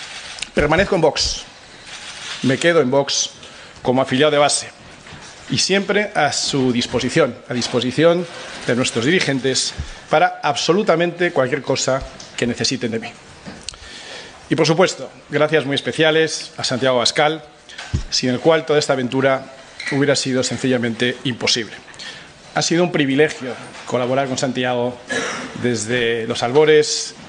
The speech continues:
del dos mil doce, cuando me uní a él y a otros dirigentes de la Fundación de naes, y después en la creación de Vox, esa startup de la política en la que hemos podido hacer cosas increíbles, gracias a que no sabíamos que era imposible.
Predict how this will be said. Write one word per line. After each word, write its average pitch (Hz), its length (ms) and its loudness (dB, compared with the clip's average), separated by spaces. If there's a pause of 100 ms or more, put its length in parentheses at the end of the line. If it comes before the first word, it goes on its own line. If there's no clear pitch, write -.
(460)
del 117 480 2
dos 117 160 0
mil 156 160 4
doce, 156 320 2
cuando 127 200 2
me 127 80 4
uní 147 200 4
a 139 100 4
él 135 160 2
y 127 60 2
a - 20 2
otros 131 160 2
dirigentes 123 360 0
de 127 60 2
la 120 40 0
Fundación 131 400 0
de 131 100 2
naes, 147 480 0 (880)
y 131 80 2
después 180 340 2
en 151 80 0
la 139 80 2
creación 139 260 2
de 151 60 4
Vox, - 440 2 (500)
esa 131 520 2 (120)
startup 143 420 0
de 139 80 0
la 131 100 2
política 143 540 2 (1040)
en 131 80 4
la 135 100 4
que 143 60 0
hemos 165 160 2
podido 156 220 6
hacer 143 180 2
cosas 160 260 2
increíbles, 131 920 -2 (640)
gracias 139 380 2
a 135 80 2
que 123 80 -2
no 127 80 0
sabíamos 123 440 0
que 120 100 0
era 117 60 0
imposible. 113 380 -6